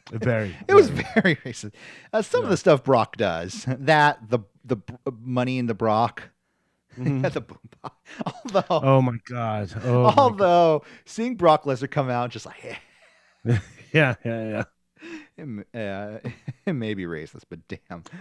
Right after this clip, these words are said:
Speaker 2: Oh, it's, it's a hundred percent racist, but fuck, it was hilarious.
Speaker 1: Fucking
Speaker 2: The vi-, the visual of Brock doing that is like,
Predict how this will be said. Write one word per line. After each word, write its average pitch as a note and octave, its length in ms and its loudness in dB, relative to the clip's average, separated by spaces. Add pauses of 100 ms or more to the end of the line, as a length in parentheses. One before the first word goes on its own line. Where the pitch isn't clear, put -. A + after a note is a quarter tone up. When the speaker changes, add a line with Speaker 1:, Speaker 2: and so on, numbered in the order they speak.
(120)
Speaker 2:
Oh, D#3 160 6
it's, C3+ 160 2
it's - 160 0
a D#3+ 60 2
hundred B2 180 2
percent F3 260 0
racist, G#2 360 0
but G2+ 100 -6
fuck, - 300 -6
it F#2 60 -2
was - 160 -12
hilarious. F2 800 -12 (500)
Speaker 1:
Fucking B2+ 520 -8
Speaker 2:
The D3+ 120 8
vi-, D3 160 6
the D3+ 180 4
visual D3 580 8
of A#2 440 4
Brock A#2+ 300 6
doing G#2+ 240 2
that F2+ 160 -4
is - 140 -10
like, E2 140 -12